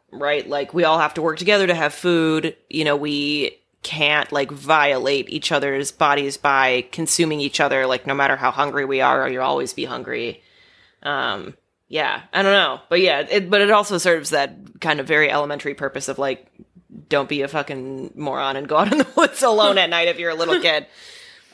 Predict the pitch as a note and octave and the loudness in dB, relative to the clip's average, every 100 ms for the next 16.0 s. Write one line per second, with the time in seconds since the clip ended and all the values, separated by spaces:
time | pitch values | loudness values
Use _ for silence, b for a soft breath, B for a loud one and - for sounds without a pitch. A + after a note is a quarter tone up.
0 | B B _ _ _ - - A3+ A3 D#3+ | B B _ _ _ -20 -14 -6 -4 -4
1 | - - C#4+ C4+ B3+ B3+ - A#3+ A#3 A3+ | -6 -4 2 4 2 0 -2 -4 -2 -4
2 | A3 A3 - E4 E4 C#4+ C4 B3+ C4 G#3+ | -6 -6 -2 0 2 2 2 0 -2 -4
3 | G#3+ G#3+ G#3 A3 C4 A#3 F#3+ G3 G3 G3 | -2 -2 2 2 0 0 -2 -2 -2 -2
4 | F3+ F#3 G#3+ D4 C4 A3+ G3 A3 B3 A#3+ | -2 -4 0 0 2 0 0 -2 -2 -2
5 | A3+ A3 - G#3+ G#3 G3+ G3+ - - - | -2 -4 0 2 2 -2 -8 -10 -8 -4
6 | G#3 G3+ G3 F#3+ G#3 A3 - A#3+ C4+ D#4+ | -4 -2 -4 -4 -4 -2 -2 2 2 0
7 | - - A#3+ A3+ A#3+ C4+ C4 B3+ C4+ A#3+ | -4 -4 -2 0 2 2 0 -2 -2 -2
8 | A#3+ C4 C4 B3+ - A#3+ A#3 A#3+ A3+ A3+ | -4 -2 -2 0 2 4 4 2 0 -6
9 | G#3 G#3 G#3 G#3 G#3 G3 G3 G#3 G#3+ G#3+ | -2 0 0 -2 -2 -2 0 0 0 0
10 | G#3+ G#3 G#3+ B B B _ F#3+ G3 F#3+ | -6 -8 -10 B B B _ -2 -2 -2
11 | - - C#4 B3+ - - G#3+ G#3+ G3+ - | -6 -4 -4 -6 -10 -4 -2 -2 -6 -4
12 | A3+ A3+ A3+ A3+ G#3 G#3 G#3 A3+ A3+ A3 | -4 -4 -4 -2 -2 -2 -6 -4 -4 -4
13 | A3 G#3+ - A3 - E4 F#4+ F4+ G4 B3 | -4 -6 -6 -8 -2 2 2 2 2 2
14 | A#3+ A#3 A3+ B3 C4+ - - G#3+ A3+ A#3 | 0 2 2 2 -4 -8 -4 -2 -2 -4
15 | - A3+ A3+ G3 G3 A#3+ A4+ B4+ - | -8 -10 -8 -8 -8 -6 0 0 0